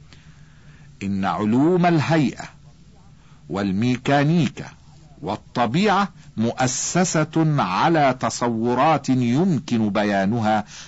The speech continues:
باختصار وفي أسلوب جميل وفي لغة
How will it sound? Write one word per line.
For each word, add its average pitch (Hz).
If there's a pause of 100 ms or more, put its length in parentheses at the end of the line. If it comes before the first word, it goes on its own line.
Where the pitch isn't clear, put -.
باختصار 147 (300)
وفي 123
أسلوب 123
جميل 139 (240)
وفي 113
لغة 123